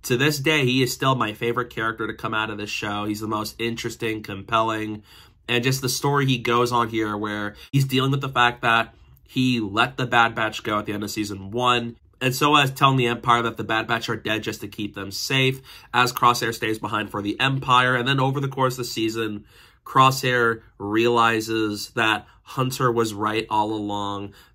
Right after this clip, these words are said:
that the Bad Batch really were being the right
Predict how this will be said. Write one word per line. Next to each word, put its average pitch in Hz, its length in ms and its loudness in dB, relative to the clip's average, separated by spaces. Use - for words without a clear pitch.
that 104 360 -4
the 110 140 -8
Bad 104 440 -6
Batch 107 460 -4
really 110 560 0
were 98 540 -4
being 98 500 -6
the 113 120 0
right 107 500 0